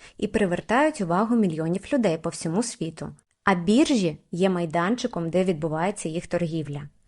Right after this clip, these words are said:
Але звідки беруться ці цифрові активи і як саме вони торгуються? Сьогодні ви дізнаєтесь відповіді на ці питання і приблизитесь до розуміння того, що ж таке криптовалюта. Отже, звідки береться криптовалюта?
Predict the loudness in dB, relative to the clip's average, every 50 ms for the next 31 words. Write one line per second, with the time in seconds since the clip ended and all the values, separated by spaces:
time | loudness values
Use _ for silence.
0 | _ _ _ 0 2 4 6 6 6 4 4 4 4 4 4 2 -2 0 2 2
1 | 2 2 2 2 0 -2 -4 -2 0 0 0 0 -2 -8 -8 -4 -4 -2 0 0
2 | 0 -2 -2 -2 0 2 2 2 2 2 0 -2 -4 _ -2 0 2 4 4 2
3 | 2 0 0 2 4 6 6 6 6 4 4 2 2 2 2 0 0 0 0 0
4 | 0 0 -2 -4 -6 -8 -8 -8 -8 -8 -12 _ _ -8 -2 0 2 4 4 4
5 | 4 4 4 4 2 0 0 0 0 0 0 0 0 -2 -4 -6 -10 -8 -4 -2
6 | -2 0 0 0 0 0 0 -2 -4 -4 -4 -4 -4 -4 -4 -4 -6 -4 -2 -2
7 | 0 0 -2 -4 -6 -8 -12 -14 -18 -20 -20 -6 -4 -4 -2 0 2 2 2 4
8 | 6 6 6 6 4 4 2 0 0 -4 -4 -2 0 2 2 2 2 2 2 2
9 | 4 2 2 0 -2 -2 -4 -4 -4 -2 0 2 2 2 0 -2 -6 -14 -8 -2
10 | 0 0 0 0 0 0 0 0 2 0 0 0 0 -4 -6 -4 -2 0 0 2
11 | 2 0 -2 -2 -4 -4 -6 -6 -8 _ _ _ _ _ _ _ 0 2 2 2
12 | 2 2 2 2 2 0 0 2 2 2 2 2 0 0 2 2 2 2 2 2
13 | 2 0 0 -4 -6 -4 -4 -6 -4 0 0 2 4 4 4 4 2 0 0 -2
14 | -6 -6